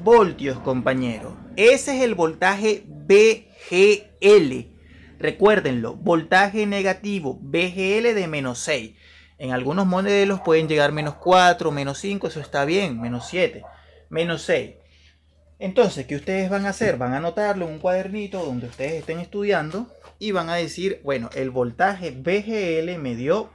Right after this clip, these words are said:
menos seis, ¿ya? Voltios. Menos seis volt. Ese es el voltaje V G L. Ahora, vamos a buscar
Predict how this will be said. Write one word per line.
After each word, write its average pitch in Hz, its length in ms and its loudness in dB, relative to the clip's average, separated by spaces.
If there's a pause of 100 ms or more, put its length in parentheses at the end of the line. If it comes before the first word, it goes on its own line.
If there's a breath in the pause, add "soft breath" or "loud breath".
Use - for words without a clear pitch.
menos 160 1080 -2 (1500)
seis, - 800 -6 (1500)
¿ya? 160 360 -4 (100)
Voltios. - 800 -6 (2000)
Menos 123 260 -8
seis 143 200 -4
volt. - 220 -14 (840)
Ese 233 180 -4
es 214 60 0
el - 40 -4
voltaje 123 440 -8
V 151 120 -6
G 214 160 -6
L. 139 220 -10
Ahora, 139 360 0
vamos 180 300 -4
a 262 60 -6
buscar 226 460 -4